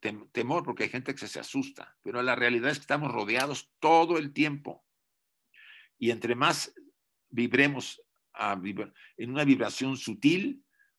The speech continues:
más seres superiores estarán cerca de nosotros.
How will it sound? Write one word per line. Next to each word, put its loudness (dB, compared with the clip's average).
más 0
seres 2
superiores 2
estarán -4
cerca -4
de -6
nosotros. -10